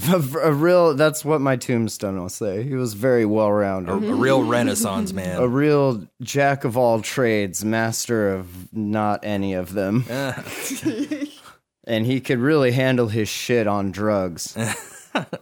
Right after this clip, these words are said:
Speaker 1: Like, I've seen people do some drugs and, and, and just lose their fucking minds.
Speaker 2: Yeah.
Speaker 1: But not that one. Nope.
Speaker 2: <laughs>
Speaker 1: He could handle his shit,
Speaker 2: Yep.
Speaker 1: usually.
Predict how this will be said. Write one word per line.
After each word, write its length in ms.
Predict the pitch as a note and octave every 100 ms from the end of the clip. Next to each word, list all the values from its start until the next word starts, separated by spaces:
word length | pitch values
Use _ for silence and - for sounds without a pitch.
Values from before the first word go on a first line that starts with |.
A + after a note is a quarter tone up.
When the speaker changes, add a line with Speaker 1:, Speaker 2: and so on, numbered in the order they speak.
| -
Speaker 1:
Like, 160 | G#2 G#2+
I've 160 | C3
seen 300 | - E3 C#3+
people 480 | C#3 C#3 - A#2+ A#2
do 280 | G2+ A#2+ B2+
some 220 | - A2+
drugs 580 | G#2 B2 A#2 A2 G2 -
and, 320 | G#2+ F#2 F2 -
and, 460 | A2 F#2+ F#2+ G2
and 240 | - G#2 G2
just 240 | G#2 F#2
lose 460 | G#2+ G#2 C3 C3 A2+
their 240 | G#2+ G2
fucking 840 | - - - C#3+ D3+ F3+ F3 F3+
minds. 840 | F3 C3 A#2 G#2+ G2 F2+ D#2+ - -
Speaker 2:
Yeah. 160 | C3 A2
Speaker 1:
But 80 | -
not 240 | C#3 E3
that 220 | G3 G3+ C3
one. 380 | C3+ A#2+ A2 G#2 _ -
Nope. 520 | A2 D3 - - - B2 - -
Speaker 2:
<laughs> 380 | F3+ - D#3+ -
Speaker 1:
He 280 | - D#3+ F3
could 280 | - G#2 E2+
handle 460 | G#2+ C3+ C#3+ D3
his 240 | C3+ B2+ A#2+
shit, 580 | - A#2+ G2 D2+ - - -
Speaker 2:
Yep. 240 | A2+ A2
Speaker 1:
usually. 420 | A2+ F#2 E2 C#2+